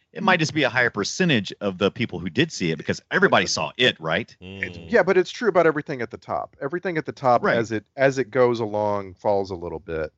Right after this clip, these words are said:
Speaker 3: It's just, it's just funny. Like,
Speaker 2: Yeah.
Speaker 3: this, I would have never thought to go see this movie. I wouldn't have remembered this movie exists in two weeks.
Speaker 2: It's so funny to see
Speaker 1: No.
Speaker 2: this list, top of the box office, Blade Runner twenty forty-nine at the top.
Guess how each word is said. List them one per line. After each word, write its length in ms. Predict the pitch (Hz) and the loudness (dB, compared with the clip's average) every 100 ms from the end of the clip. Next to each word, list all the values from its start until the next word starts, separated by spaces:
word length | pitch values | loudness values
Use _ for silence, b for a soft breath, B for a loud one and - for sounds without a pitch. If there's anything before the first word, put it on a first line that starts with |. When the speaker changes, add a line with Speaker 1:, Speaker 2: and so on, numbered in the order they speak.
| _ _ _ _ _ - | _ _ _ _ _ -6
Speaker 3:
It's 220 | 113 - | -6 0
just, 300 | 170 - - | 0 0 -2
it's 160 | 151 - | -2 0
just 180 | 165 | 0
funny. 500 | - - 107 82 69 101 | 0 0 0 -2 -10 0
Like, 240 | 110 95 | 2 2
Speaker 2:
Yeah. 120 | 82 80 _ _ _ _ - | -4 -14 _ _ _ _ -4
Speaker 3:
this, 260 | 143 - - | -2 -2 -2
I 220 | 131 139 | 2 4
would 220 | 147 170 175 | 4 6 6
have 120 | 139 | 4
never 520 | 151 156 165 151 143 | -2 4 4 4 -2
thought 320 | - 131 110 | 2 2 0
to 100 | 123 | -4
go 160 | 110 104 | -6 -6
see 200 | - 101 | -6 -10
this 220 | 92 - | -10 -10
movie. 200 | 90 87 | -8 -2
I 60 | 147 | 0
wouldn't 220 | 214 208 | 0 -2
have 120 | 156 | -2
remembered 400 | 151 147 151 151 | 0 2 0 -2
this 160 | 127 123 | -6 -6
movie 220 | 127 110 | -6 -6
exists 400 | 98 95 92 - | -6 -6 -8 -8
in 80 | 95 | -20
two 240 | - 101 | -18 -14
weeks. 200 | 85 80 - | -12 -14 -10
Speaker 2:
It's 120 | - | -8
so 140 | 156 | -8
funny 300 | 156 127 123 | -6 -4 -2
to 80 | 98 | -2
see 140 | 95 | -2
Speaker 1:
No. 60 | 113 | 0
Speaker 2:
this 160 | 104 98 | -2 -2
list, 240 | 101 95 | -2 -4
top 220 | - 107 110 | -2 -2 -4
of 60 | |
the 60 | 80 | -6
box 240 | 85 90 | -4 -4
office, 300 | 82 78 82 | -4 -6 -8
Blade 240 | - 95 92 | -8 -8 -8
Runner 160 | 90 | -12
twenty 180 | - 90 | -12 -14
forty-nine 400 | - 85 85 82 | -12 -12 -10 -12
at 80 | 73 | -14
the 60 | |
top. 320 | 92 95 87 | -6 -6 -6